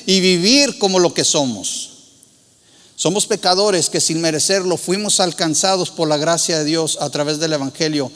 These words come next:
y así fuimos justificados, encontrando de esta manera la paz que trae el saber que ya no somos más objeto de la ira y la condenación, sino hijos de Dios, coherederos con Cristo y proveedores,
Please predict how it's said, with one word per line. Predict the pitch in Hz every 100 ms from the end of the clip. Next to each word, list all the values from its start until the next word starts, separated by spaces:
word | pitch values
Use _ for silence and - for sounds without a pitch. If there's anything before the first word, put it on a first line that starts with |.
| - -
y | 151
así | 147 180
fuimos | 175 190 196 180
justificados, | 190 202 - 175 165 - 190 180 131 - - -
encontrando | - 156 170 160 - 175 202 196
de | 196
esta | - 190
manera | 175 175 190 185
la | 175 143
paz | - 226 240 -
que | - 190
trae | - 185 202 226 -
el | 165 160
saber | 165 156 190 202
que | 180
ya | 165 190
no | 214
somos | - 214 214 190
más | 196 202
objeto | 196 156 190 208 - 208
de | 180
la | 160
ira | 156 190 220
y |
la | 190 180
condenación, | - 160 156 147 - 208 233 190 - - -
sino | - 180 175
hijos | 190 247 254 247 226
de | 196
Dios, | 180 202 185 -
coherederos | - 170 175 165 170 202 247 254
con | - 220
Cristo | 165 226 240 - 190
y | 160
proveedores, | 180 175 170 170 170 214 226 226 -